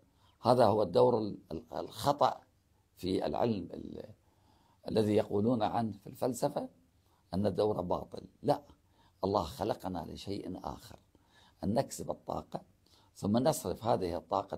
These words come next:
في المجال الذي وضعه الله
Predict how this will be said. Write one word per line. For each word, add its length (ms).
في 80
المجال 640
الذي 520
وضعه 540
الله 580